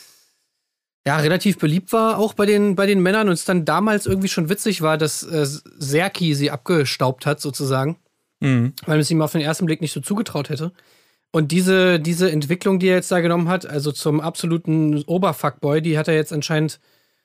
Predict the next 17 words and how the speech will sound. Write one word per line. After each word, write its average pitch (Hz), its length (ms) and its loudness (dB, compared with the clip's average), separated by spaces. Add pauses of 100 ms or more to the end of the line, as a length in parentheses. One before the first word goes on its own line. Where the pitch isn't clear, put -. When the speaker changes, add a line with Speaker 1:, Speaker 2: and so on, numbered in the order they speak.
(220)
Speaker 1:
nochmal 151 300 -2
potenziert 170 600 -2
mit 156 140 -2
zehn 165 320 0
und 165 100 0
jetzt 156 220 -2
ist 160 100 -6
er 165 300 2
halt, 170 340 0
äh, 160 420 0 (1200)
jetzt 147 160 -4
ist 156 100 -2
er 165 120 2
der 147 160 2
Mann 151 240 2
Serkan. 151 540 0 (500)
Speaker 2:
Ja. 135 260 0